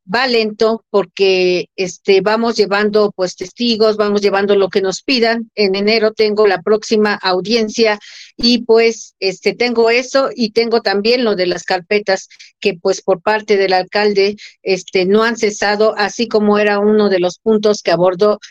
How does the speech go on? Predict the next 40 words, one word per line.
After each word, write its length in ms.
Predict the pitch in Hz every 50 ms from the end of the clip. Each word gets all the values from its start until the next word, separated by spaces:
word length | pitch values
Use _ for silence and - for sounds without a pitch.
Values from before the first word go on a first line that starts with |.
| _ -
en 120 | 190 190
ese 200 | 202 208 208 226
entonces 600 | 202 208 - 208 202 196 - 208 202 202 - - _ - - - _ -
el 280 | 180 185 180 180 175
secretario 600 | - 190 185 190 190 190 185 208 214 220 240 220 220
particular 580 | 196 170 170 - 180 - - 196 196 196 202
Martí 320 | 202 196 190 - - 208 202
Batres, 440 | 202 208 220 - 233 247 240 -
ahora 320 | 202 185 196 202 202 202 196
jefe 320 | - 214 190 185 214 196
de 120 | 190 196 185
gobierno. 520 | 202 220 220 240 240 226 214 220 240 247 _ _ - - - - _
Él, 380 | - 226 247 247 247 240 208 208 - _ _ _ _ - 185
eh, 220 | 190 190 190 185
dio 220 | 175 196 220 226 226
unos 240 | 233 240 226 220 -
puntos, 560 | _ - 233 240 233 233 226 214 208 - - -
el 200 | 214 196 190 -
cual 420 | - 220 220 220 214 208 202 - -
decía 500 | 208 202 - - - 254 269 262 247 -
que 160 | - 208 202
se 140 | - - 196
cerraran 480 | - 214 202 208 208 214 214 208 208
esas 240 | 208 202 220 208 202
carpetas, 600 | - 190 185 - - 202 190 190 185 180 - - -
pero, 320 | 208 196 190 190 190 175 - - - - - _ _
pues, 220 | - 202 202 208 208
hasta 220 | 196 - 202 196
ahorita 360 | 202 202 220 226 214 233 220
no 160 | 214 214 220
se 140 | 214 - 233
han 100 | 226 214
cerrado. 480 | 208 226 208 202 220 247 269 269 262 269
Yo 160 | 262 262 233
tengo 300 | - 240 240 240 233 220
que 120 | - 226
llevar 320 | 202 202 202 208 214 220 220
un 120 | 220 214
proceso 540 | - 214 208 - - 226 220 214 - 220 208
jurídico, 760 | - - 208 208 226 247 233 247 240 240 - 233 233 233